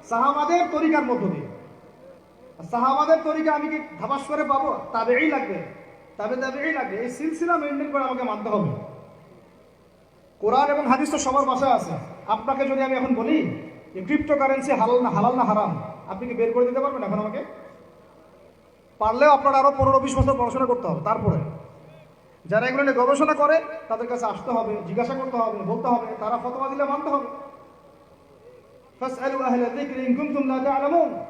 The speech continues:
তোমরা আহলে জিকিরদেরকে জিজ্ঞাসা করো, আহলুল ইলমদেরকে জিজ্ঞাসা করো, যে বিষয় তোমরা জানো না।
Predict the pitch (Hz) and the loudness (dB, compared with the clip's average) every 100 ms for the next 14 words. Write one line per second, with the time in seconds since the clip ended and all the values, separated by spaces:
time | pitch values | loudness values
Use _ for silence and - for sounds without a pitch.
0 | - - - - - - 240 247 269 311 | -16 -20 -20 -20 -20 -6 2 4 4 2
1 | 320 - - 214 240 254 294 330 339 294 | 0 -4 -6 -2 0 2 2 2 4 2
2 | 262 247 262 262 269 233 208 247 262 233 | 2 0 2 2 2 2 4 4 4 2
3 | 294 302 285 247 226 269 262 269 226 160 | 4 2 2 2 4 2 4 4 4 4
4 | 185 220 240 262 254 240 202 180 185 185 | 2 0 0 0 0 -4 -2 0 0 0